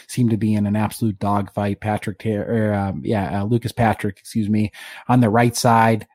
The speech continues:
getting some reps. Royce New-, yeah, uh, Newman, uh, where's Billy Turner gonna play? I mean, there's a lot of guys. I think the Packers are still trying to find out who the best five are for week one.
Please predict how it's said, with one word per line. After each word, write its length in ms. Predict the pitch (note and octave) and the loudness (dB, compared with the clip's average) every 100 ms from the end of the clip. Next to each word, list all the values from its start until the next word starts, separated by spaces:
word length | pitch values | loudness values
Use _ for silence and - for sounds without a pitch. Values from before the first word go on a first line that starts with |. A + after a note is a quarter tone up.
| - | -4
getting 220 | A#2+ A2+ | 0 0
some 220 | - A2 | 2 0
reps. 320 | A2 G#2+ - | 2 0 -2
Royce 260 | G#2+ F#2+ - | -6 -6 -4
New-, 300 | G#2+ A2 A2 | -2 -2 -2
yeah, 460 | A#2 A2+ G#2 F2+ G2 | -2 0 0 -2 -2
uh, 40 | |
Newman, 640 | F#2+ A2 B2 A#2+ A#2+ A#2 - - - - | 0 4 4 4 4 0 -4 -20 -18 -4
uh, 220 | G#2+ G2+ | -2 -2
where's 300 | G2 A2+ G#2 | 0 0 0
Billy 240 | A2+ G#2+ | 0 0
Turner 400 | G#2 - C3+ C3 | -2 0 2 2
gonna 200 | A#2+ A#2+ | 2 0
play? 420 | A2+ - A2+ A2+ A2+ | 0 0 2 2 2
I 120 | B2 | 2
mean, 160 | B2 | 2
there's 180 | A#2 C3+ | 4 2
a 60 | C3 | 2
lot 320 | A#2 C3+ D#3+ | 4 6 6
of 80 | C#3+ | 6
guys. 360 | C3 B2 A#2 | 4 4 4
I 80 | A2+ | 0
think 180 | A2+ B2+ | -2 -4
the 80 | A2+ | -2
Packers 380 | A#2+ A2+ A#2 G#2 | 0 0 -4 -8
are 60 | |
still 240 | - C#3 C3 | -4 -2 -2
trying 260 | - C3+ | -4 -4
to 60 | A#2+ | -2
find 280 | B2 B2 A#2+ | -2 -2 0
out 240 | A2+ A2+ _ _ _ _ _ _ _ - | -2 -4 _ _ _ _ _ _ _ -2
who 180 | D3+ D3+ | 4 6
the 80 | D3 | 4
best 400 | - B2 - - | 4 0 0 -6
five 440 | - A2+ A2+ G#2+ | 0 2 2 0
are 380 | G#2 G2 F#2+ - _ _ | -4 -4 -8 -10 _ _
for 180 | - A#2 | -6 -6
week 300 | A2+ A2+ - | -2 -4 -4
one. 240 | G2+ F2 | -12 -12